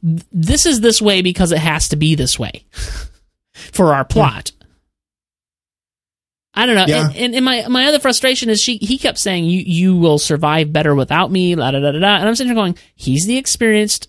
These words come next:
Speaker 1: astronaut. He has the experience necessary to pilot the thing, and she doesn't.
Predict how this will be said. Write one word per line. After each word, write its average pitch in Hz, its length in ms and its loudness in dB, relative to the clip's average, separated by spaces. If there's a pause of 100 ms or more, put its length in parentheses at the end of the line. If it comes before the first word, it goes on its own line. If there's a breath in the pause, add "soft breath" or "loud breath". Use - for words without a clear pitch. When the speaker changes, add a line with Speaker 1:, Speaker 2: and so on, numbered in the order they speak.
Speaker 1:
astronaut. 147 520 -2
He 226 220 -2
has 277 240 -2
the 269 80 -4
experience 214 440 -2
necessary 196 400 0
to 180 60 0
pilot 180 420 -2
the 170 100 -2
thing, 156 340 -2
and 147 160 0
she 233 160 -2
doesn't. 151 460 -2